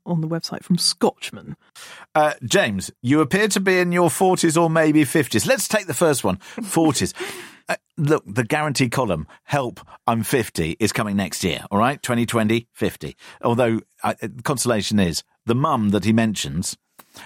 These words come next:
Speaker 2: uh, she's gonna be eighty. <gasps>
Speaker 1: <laughs>
Speaker 2: Oh, the Wendy. Uh, anyway, uh, "Your mum has just stopped a trolley for your dog." Yes, she has.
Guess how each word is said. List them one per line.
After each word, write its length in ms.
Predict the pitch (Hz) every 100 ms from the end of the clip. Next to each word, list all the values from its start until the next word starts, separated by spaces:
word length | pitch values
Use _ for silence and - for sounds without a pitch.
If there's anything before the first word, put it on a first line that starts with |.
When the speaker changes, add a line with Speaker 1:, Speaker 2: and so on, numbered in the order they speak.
| - -
Speaker 2:
uh, 180 | 107 107
she's 180 | - 123
gonna 140 | 107
be 100 | 82
eighty. 300 | 82 87 71 -
<gasps> 40 | _
Speaker 1:
<laughs> 0 | - 359 139 131 262
Speaker 2:
Oh, 520 | 302 311 196 262 113
the 80 | 95
Wendy. 300 | 85 82 - - -
Uh, 140 | 139 147
anyway, 340 | 190 131 104 -
uh, 460 | 156 151 147 147 143
"Your 220 | 147 147
mum 280 | 147 180 214
has 100 | 190
just 140 | 180
stopped 240 | - 139 135
a 80 | 160
trolley 320 | - 104 113
for 160 | -
your 100 | 127
dog." 260 | 143 240 107
Yes, 120 | 82
she 140 | - 98
has. 260 | 151 -